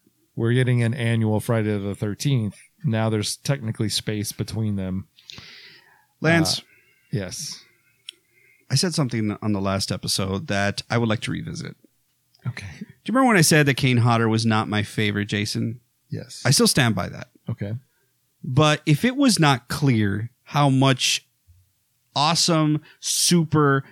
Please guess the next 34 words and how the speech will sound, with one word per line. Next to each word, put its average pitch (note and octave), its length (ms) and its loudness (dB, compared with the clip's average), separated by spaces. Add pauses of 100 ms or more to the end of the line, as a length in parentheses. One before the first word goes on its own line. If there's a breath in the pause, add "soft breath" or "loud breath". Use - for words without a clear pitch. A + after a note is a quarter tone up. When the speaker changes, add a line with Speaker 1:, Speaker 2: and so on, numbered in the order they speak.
(100)
Speaker 2:
massive B2+ 640 0
respect A#2 600 -2
I A2+ 180 0
have A#2 300 2
for - 240 -2
the G2 140 -4
man A2+ 480 0
Kane C#3+ 240 0
Hodder, D#3 460 0 (360 soft breath)
allow C#3 280 4
me D3+ 140 4
to C#3 180 0
elaborate. F#2+ 720 -6 (720 soft breath)
There E3 260 2
was A#3 180 4
a G#3 60 4
scene, D#3 480 4
apparently, A#2+ 600 0
where G#2 360 0
Jason G2+ 420 -4
is C#3 140 0
on G2 200 -6
the C#3+ 120 -2
ship B2 400 -2
and F#2+ 120 -6
he's G2+ 200 -6
stalking G2+ 400 -2
around A2 320 2
and A#2+ 100 0
he's G2+ 140 -2
looking G#2+ 240 -6
through A#2 160 -4
those A#2+ 160 -2
ship - 440 -4